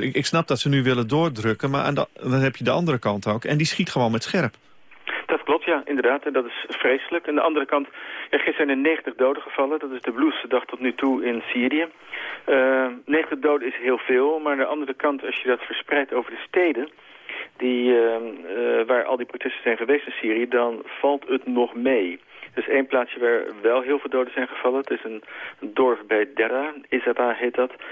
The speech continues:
Speaker 2: Daar zijn vijftien doden gevallen gisteren, wat natuurlijk, eh, heel hoog is voor één dorp. Ehm,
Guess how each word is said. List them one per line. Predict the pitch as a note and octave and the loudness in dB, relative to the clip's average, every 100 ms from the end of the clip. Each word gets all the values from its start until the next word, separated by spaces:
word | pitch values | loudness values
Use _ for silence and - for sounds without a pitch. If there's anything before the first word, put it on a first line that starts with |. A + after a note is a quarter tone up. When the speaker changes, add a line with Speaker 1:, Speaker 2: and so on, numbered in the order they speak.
| - - | -16 -6
Speaker 2:
Daar | - A2+ | -2 0
zijn | A2+ | 0
vijftien | - C#3 - A#2 | 2 0 0 0
doden | G#2+ G2+ | 2 2
gevallen | - - G#2 | -2 -4 -2
gisteren, | - G2 - A#2+ | -2 -6 -4 -6
wat | G#2 | -4
natuurlijk, | G#2 G2+ - | -4 -4 0
eh, | G#2 F#2+ | 0 2
heel | A#2 A#2 | 2 2
hoog | G2+ G#2 G#2+ | 2 -2 -4
is | - | -6
voor | G2 | -4
één | - G2+ G2 | 0 -2 2
dorp. | G#2+ G2 - - - - - - - - | 2 2 -2 -12 -14 -12 -10 -12 -14 -10
Ehm, | - A#2 A2+ | 0 4 4